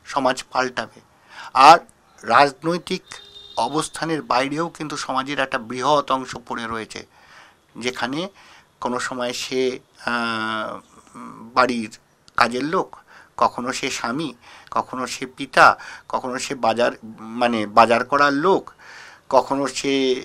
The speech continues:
আহ, রান্না করার লোক। হ্যাঁ, এইভাবে বিষয়টাকে দেখলে হবে না। বিষয়টা মানুষের সব কাজটাই করতে হয়, বাজারও করতে হয়, রান্নাও করতে হয়, আহ, সকালবেলা উঠে ঘর জোর পরিষ্কারও করতে হয়।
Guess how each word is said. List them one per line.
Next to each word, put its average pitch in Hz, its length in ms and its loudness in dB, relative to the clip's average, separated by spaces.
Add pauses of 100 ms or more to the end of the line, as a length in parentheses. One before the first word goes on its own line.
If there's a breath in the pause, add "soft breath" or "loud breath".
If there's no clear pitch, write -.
আহ, 107 680 -8
রান্না 135 300 4
করার 143 280 0
লোক। 151 380 -2 (640 soft breath)
হ্যাঁ, 247 300 4 (360 soft breath)
এইভাবে 262 500 4
বিষয়টাকে 220 540 -2
দেখলে 175 280 -4
হবে 139 280 -4
না। 113 140 -4
বিষয়টা 185 680 -2
মানুষের 151 460 -4
সব - 320 0 (140)
কাজটাই 254 380 4
করতে - 380 -4
হয়, 117 220 -10
বাজারও 156 380 4
করতে 208 380 0
হয়, 208 240 6
রান্নাও 170 400 2
করতে 202 380 -2
হয়, 202 240 6 (540 loud breath)
আহ, 127 840 6
সকালবেলা 185 520 6
উঠে 185 400 0
ঘর 143 300 4
জোর 151 160 -4
পরিষ্কারও 190 560 2
করতে 196 340 -2
হয়। 180 240 2